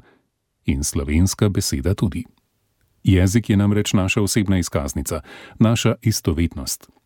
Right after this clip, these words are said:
Z njim se ohranjamo, pa če nam je všeč ali ne, če nam zvoni dovolj milozvočno ali ne. V maternem jeziku sanjamo in molimo in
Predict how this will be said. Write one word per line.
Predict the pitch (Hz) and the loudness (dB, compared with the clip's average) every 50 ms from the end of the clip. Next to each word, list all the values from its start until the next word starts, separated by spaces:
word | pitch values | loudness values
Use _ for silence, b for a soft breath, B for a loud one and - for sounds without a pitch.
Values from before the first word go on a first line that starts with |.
| _ _ _ _ _ - - | _ _ _ _ _ -4 0
Z | 123 104 | 2 4
njim | 151 180 180 | 4 4 4
se | - - 135 | 2 2 0
ohranjamo, | 92 80 73 - - 113 165 180 180 170 160 156 151 | 0 0 -2 0 0 2 2 2 2 2 2 0 0
pa | - 190 - | -2 -4 -4
če | - 170 | -2 -2
nam | 170 156 156 151 | 0 0 0 0
je | 151 139 | 0 -2
všeč | 127 - 147 139 - - | -2 -2 -2 -4 -2 -2
ali | 139 131 127 131 | 0 0 2 2
ne, | 123 95 78 B B B B B B | 2 0 0 B B B B B B
če | - - 127 | -2 0 2
nam | 123 120 117 | 4 4 2
zvoni | 98 98 101 104 123 131 | 2 2 2 2 4 4
dovolj | 113 107 92 101 113 117 107 | 2 0 0 0 0 0 2
milozvočno | 98 101 101 95 92 85 78 82 90 85 82 - - 95 85 73 | 2 2 2 2 0 -4 -2 -2 -2 -4 -2 -2 -2 -2 -2 -2
ali | 73 73 73 82 | -2 -4 -4 -2
ne. | 85 71 64 65 - _ _ _ _ _ _ b b b b b b b b - | -4 -4 -4 -8 -16 _ _ _ _ _ _ b b b b b b b b -2
V | - - | 0 0
maternem | 69 67 76 87 - 117 107 - 113 110 107 107 | 0 2 0 0 0 0 0 2 4 4 4 4
jeziku | 107 98 90 117 110 - 127 123 131 - | 2 2 0 -2 -2 0 0 0 0 0
sanjamo | - - 135 131 123 110 87 78 76 80 80 80 | -4 -4 -2 0 0 0 0 -2 -2 -4 -4 -2
in | 104 123 98 95 90 | 0 2 2 2 2
molimo | 78 78 95 143 170 165 156 143 139 135 135 | 2 2 2 2 4 4 4 2 2 2 2
in | 131 117 110 107 107 113 | 2 2 2 2 2 2